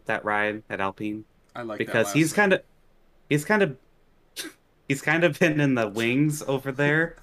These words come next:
Speaker 2: <laughs>
Speaker 1: for quite a while.
Speaker 2: Yeah,
Speaker 1: Um,
Speaker 2: does he do F two at all, or is he just chilling?
Speaker 1: Well, he won the F two title, so he can't, right? Because if you win F two, you can't run it again.
Speaker 2: What? Is that a thing?
Speaker 1: Isn't,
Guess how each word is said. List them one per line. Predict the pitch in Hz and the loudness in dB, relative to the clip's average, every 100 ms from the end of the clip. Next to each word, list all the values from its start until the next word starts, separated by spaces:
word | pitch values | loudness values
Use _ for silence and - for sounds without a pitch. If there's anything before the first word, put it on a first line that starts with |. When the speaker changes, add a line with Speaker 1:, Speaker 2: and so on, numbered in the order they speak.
| - | -20
Speaker 2:
<laughs> | - - | -10 -6
Speaker 1:
for | |
quite | 147 151 147 | -2 0 2
a | |
while. | 139 139 147 170 185 - _ _ _ - - | 2 2 0 -2 -6 -12 _ _ _ -20 -4
Speaker 2:
Yeah, | 117 117 110 | 2 2 2
Speaker 1:
Um, | 107 | -2
Speaker 2:
does | 139 | -4
he | 170 | -6
do | 202 202 | -4 -4
F | 196 | -4
two | - 139 165 | -4 -4 -2
at | 170 | 0
all, | 185 185 | 0 -2
or | 139 | -4
is | 120 | -6
he | 120 | -8
just | 117 - | -10 -12
chilling? | 123 104 92 90 _ _ _ _ _ | -14 -16 -18 -20 _ _ _ _ _
Speaker 1:
Well, | 180 185 | 0 2
he | 180 | 2
won | 151 202 185 | 0 0 2
the | 143 | 2
F | 139 - | 0 -2
two | 143 127 | -6 -6
title, | - 151 110 87 | -4 -4 -4 -6
so | - 92 | -10 -12
he | - | -12
can't, | - 151 82 - | -8 -8 -8 -14
right? | 92 131 _ _ - | -16 -16 _ _ -20
Because | - 131 | -6 -4
if | 123 131 | -4 -2
you | |
win | 131 135 | 0 2
F | 127 - | 2 0
two, | 143 | 2
you | 131 110 | 2 2
can't | - 120 | -2 -2
run | 110 120 | -2 -4
it | 135 | -4
again. | 143 160 160 - 123 98 | -4 -4 -8 -14 -20 -12
Speaker 2:
What? | 107 156 - - - _ _ _ _ - - | -4 -4 -4 -12 -16 _ _ _ _ -12 -6
Is | 143 | -2
that | 147 147 | 2 2
a | - | 0
thing? | - 139 135 | -2 0 2
Speaker 1:
Isn't, | 180 - | 0 -2